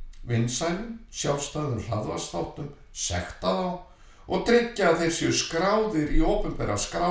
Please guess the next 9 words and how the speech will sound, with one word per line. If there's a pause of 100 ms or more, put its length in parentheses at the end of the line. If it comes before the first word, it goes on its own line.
stofnunarinnar (460)
um
eigendur
fjölmiðla. (1400)
Ríkið (460)
fer
sínu
fram, (420)
en